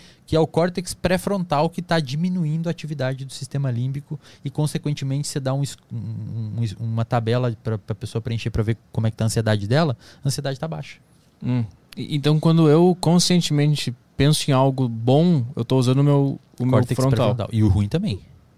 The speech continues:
Speaker 1: Quando você pensa em
Speaker 2: Ah,
Speaker 1: algo.
Speaker 2: entendi.
Speaker 1: Quando você pensa em algo.
Speaker 2: Então, de alguma forma, aquele, aquele papo que é muito divulgado de... é, pense positivo, sempre que tu pensar alguma coisa negativa, pense em duas positivas, faz sentido?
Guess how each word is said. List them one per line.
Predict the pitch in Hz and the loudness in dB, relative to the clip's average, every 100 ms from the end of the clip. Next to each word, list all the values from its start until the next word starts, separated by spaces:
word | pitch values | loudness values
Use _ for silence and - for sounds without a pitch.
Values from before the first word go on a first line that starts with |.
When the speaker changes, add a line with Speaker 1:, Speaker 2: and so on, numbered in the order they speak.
| _ _ _ | _ _ _
Speaker 1:
Quando | - 101 | -2 0
você | 110 180 | 0 0
pensa | 180 160 - | 0 0 0
em | 226 | 0
Speaker 2:
Ah, | |
Speaker 1:
algo. | - 98 | 0 0
Speaker 2:
entendi. | 123 113 110 - | -2 -2 -4 -4
Speaker 1:
Quando | 107 | -6
você | 120 | -2
pensa | 127 131 | -2 0
em | 160 | 0
algo. | 95 - - - - | -2 -4 -16 -12 -8
Speaker 2:
Então, | 131 170 | 0 2
de | 190 | 4
alguma | 185 185 | 4 2
forma, | 170 - 170 175 | 2 2 2 2
aquele, | 165 156 | 2 0
aquele | 127 127 143 135 | 0 0 0 -2
papo | - 135 - | 0 0 -2
que | 123 131 | -4 -2
é | |
muito | 123 131 131 | 2 0 0
divulgado | 120 127 117 120 117 | -2 -2 0 0 0
de... | 110 113 104 - - - _ | -2 0 -2 -6 -20 -20 _
é, | - | -4
pense | 113 139 151 - | 0 2 2 2
positivo, | 143 135 - 139 151 131 123 123 117 110 | 0 0 2 4 4 4 2 2 0 -2
sempre | - 143 131 | -2 -2 -2
que | |
tu | 139 | -4
pensar | 139 139 | -2 0
alguma | 139 | 0
coisa | 139 135 | 0 0
negativa, | 131 123 135 | 0 0 -2
pense | 127 131 127 | 0 0 0
em | 123 | 0
duas | 127 127 | 2 2
positivas, | - 120 113 127 143 156 135 - | 0 -2 0 0 2 0 -2 -4
faz | 160 170 | -2 2
sentido? | 165 135 113 101 | 2 2 -2 -4